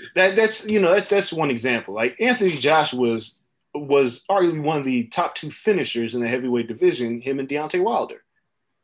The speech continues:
And Ruiz weathered that storm and then knocked him out.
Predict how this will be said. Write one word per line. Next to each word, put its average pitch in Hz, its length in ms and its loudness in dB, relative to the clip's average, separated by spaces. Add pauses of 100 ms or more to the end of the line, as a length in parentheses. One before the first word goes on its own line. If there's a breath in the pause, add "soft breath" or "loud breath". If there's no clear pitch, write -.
(120)
And 143 200 0
Ruiz 160 380 0
weathered 165 320 4
that 190 200 2
storm 175 440 -4 (320)
and 147 160 0
then 147 120 0
knocked 151 260 0
him 180 100 0
out. 208 220 -2